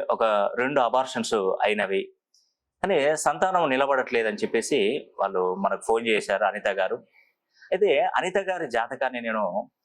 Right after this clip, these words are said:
నేను తాళపత్ర గ్రంథాలలో పరిశీలన చేశాను. అదేవిధంగా అమ్మాయి జన్మ కుండలిని చూశాను. సంతాన యోగ్యత అనేది కూడా హండ్రెడ్ పర్సెంట్ ఉంటుందని మనకు తాళపత్రం చూపెడుతుంది. అదేవిధంగా గవ్వల ద్వారా, తనకున్నటువంటి హస్తరేఖలు కూడా నాకు పంపించడం జరిగింది.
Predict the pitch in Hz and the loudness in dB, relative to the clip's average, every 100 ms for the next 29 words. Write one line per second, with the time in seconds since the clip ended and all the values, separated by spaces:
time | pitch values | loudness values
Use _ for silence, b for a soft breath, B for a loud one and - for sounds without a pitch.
0 | _ _ 98 95 92 113 127 135 120 107 | _ _ -6 -4 -2 -2 -2 -2 -4 -2
1 | 104 104 104 107 120 90 - 95 101 98 | -2 -2 -2 0 0 0 -2 -4 -4 -4
2 | 95 90 90 101 104 _ _ _ _ 131 | -2 -2 -4 -6 -10 _ _ _ _ -2
3 | 156 165 165 135 120 113 123 139 113 113 | -2 -2 0 2 2 0 0 0 0 -2
4 | 131 131 113 113 107 92 87 78 76 - | -2 0 -2 -2 -4 -4 -4 -6 -8 -16
5 | _ _ _ b b - - 147 170 175 | _ _ _ b b -4 -2 0 0 0
6 | 175 127 143 147 131 151 143 131 127 120 | 0 2 0 0 -4 0 0 0 0 0
7 | 135 131 113 143 - 123 165 165 165 165 | 2 2 2 -2 -4 -2 -2 -2 -4 -2
8 | 135 120 104 101 104 120 95 - _ 101 | -2 -2 -2 -2 -2 -2 -4 -6 _ -6
9 | 95 - 104 110 110 98 87 82 - 80 | -2 0 0 0 -2 -4 -4 -6 -8 -12
10 | 73 67 _ B B 135 175 185 185 139 | -14 -20 _ B B 0 2 0 0 2
11 | 127 135 113 131 160 139 104 92 85 - | 2 2 0 2 2 2 2 2 0 -4
12 | _ _ 123 127 135 160 160 139 113 - | _ _ -4 -2 0 0 0 2 0 0
13 | 151 147 135 120 131 131 101 101 98 104 | -2 0 -2 0 0 0 -2 -2 -2 -4
14 | 107 98 95 98 117 - | -4 -2 -2 -2 -2 -4